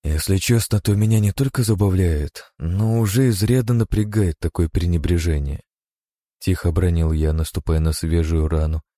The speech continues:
из которой тотчас хлынула порция крови. Старик истошно завопил. Кончиком копья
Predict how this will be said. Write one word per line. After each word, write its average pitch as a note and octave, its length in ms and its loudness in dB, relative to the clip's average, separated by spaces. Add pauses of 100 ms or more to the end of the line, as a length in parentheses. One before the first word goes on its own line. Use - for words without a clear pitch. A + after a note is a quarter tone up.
(280)
из E2+ 160 -2
которой F2+ 400 0
тотчас F2+ 400 0
хлынула E2+ 440 0
порция F2 420 -2
крови. D#2+ 460 -2 (420)
Старик F#2 540 -2
истошно F#2 440 -2
завопил. E2 580 -2 (200)
Кончиком E2 520 -2
копья D#2+ 420 -2